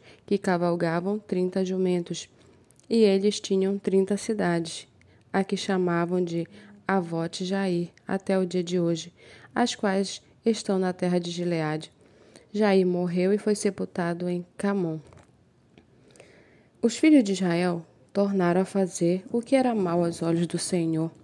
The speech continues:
e adoraram os Baalins, Astarotes, os deuses da Síria, os de Sidom, de Moabe, dos filhos de Amon e dos filisteus. Eles abandonaram o Senhor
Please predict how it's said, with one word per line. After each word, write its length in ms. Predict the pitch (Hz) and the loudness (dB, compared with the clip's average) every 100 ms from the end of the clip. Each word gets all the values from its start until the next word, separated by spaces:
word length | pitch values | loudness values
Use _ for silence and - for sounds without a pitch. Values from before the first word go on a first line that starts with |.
| - - - - - - | -20 -20 -20 -20 -20 -6
e 140 | - 202 | 2 4
adoraram 720 | 190 190 175 175 180 208 220 - | 4 2 2 2 2 2 -2 -2
os 100 | 185 | -2
Baalins, 720 | 180 170 165 180 214 220 190 | -2 0 2 4 4 4 4
Astarotes, 840 | 180 - 160 160 185 190 185 180 | 0 -2 -2 0 2 0 -2 -4
os 180 | 175 165 | -2 -2
deuses 380 | 170 175 170 165 | 2 2 2 -2
da 160 | 165 160 | -2 -2
Síria, 560 | - 208 208 190 190 | 0 2 4 4 2
os 180 | 180 170 | 2 0
de 120 | 165 | -2
Sidom, 560 | - - 160 180 185 185 - - - | -4 -6 -2 2 2 0 -6 -20 -20
de 160 | 190 196 | -2 2
Moabe, 680 | 190 170 165 170 175 175 180 _ - - | 2 2 0 0 -2 -4 -10 _ -20 -4
dos 160 | 208 | -2
filhos 300 | - 214 214 | 0 2 2
de 100 | 185 | 2
Amon 520 | 180 165 165 175 185 202 - | -2 -2 -2 -2 -2 -6 -6
e 100 | - | -2
dos 200 | 190 196 | 0 0
filisteus. 720 | - 196 202 - 180 170 - - - - - - - | 0 0 0 -2 -4 -4 -6 -14 -20 -20 -20 -20 -2
Eles 260 | 202 196 190 | 2 4 4
abandonaram 720 | 175 196 214 247 220 190 185 | 2 2 2 0 2 2 0
o 80 | 190 | -2
Senhor 600 | - 185 165 165 180 | -4 -4 -2 -2 -4